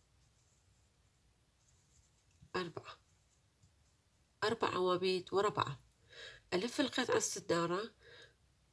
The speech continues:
راح أشتغل نص عمود من بعدها، وآخر غرزة شوفوا البداية راح أشتغل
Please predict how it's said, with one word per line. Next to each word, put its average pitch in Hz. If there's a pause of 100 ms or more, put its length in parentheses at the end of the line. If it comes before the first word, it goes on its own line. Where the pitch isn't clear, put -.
راح 170
أشتغل 160
نص 190
عمود 214
من 175
بعدها، 180 (1500)
وآخر 233
غرزة 202
شوفوا -
البداية 175 (500)
راح 202
أشتغل 170